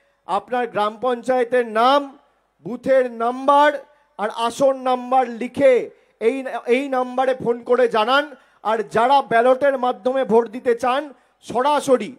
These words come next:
এখানে কাউন্টার রয়েছে, এই মাঠের পিছন দিকেই রয়েছে, যাওয়ার পথে আপনারা ব্যালট, সিক্রেট ব্যালট জমা দিয়ে আপনারা যেতে পারেন। তাহলে আপনারা আগামী দিন মানুষের পঞ্চায়েত গড়তে বদ্ধপরিকর তো?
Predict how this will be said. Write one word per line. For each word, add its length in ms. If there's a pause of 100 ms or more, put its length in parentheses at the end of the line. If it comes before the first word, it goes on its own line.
(480)
এখানে 300
কাউন্টার 560
রয়েছে, 420 (920)
এই 100
মাঠের 380
পিছন 380
দিকেই 260
রয়েছে, 380 (540)
যাওয়ার 300
পথে 280
আপনারা 440
ব্যালট, 420 (300)
সিক্রেট 560
ব্যালট 360
জমা 300
দিয়ে 180
আপনারা 360
যেতে 260
পারেন। 320 (1160)
তাহলে 160 (120)
আপনারা 340 (720)
আগামী 400
দিন 220
মানুষের 520
পঞ্চায়েত 520
গড়তে 320
বদ্ধপরিকর 720
তো? 220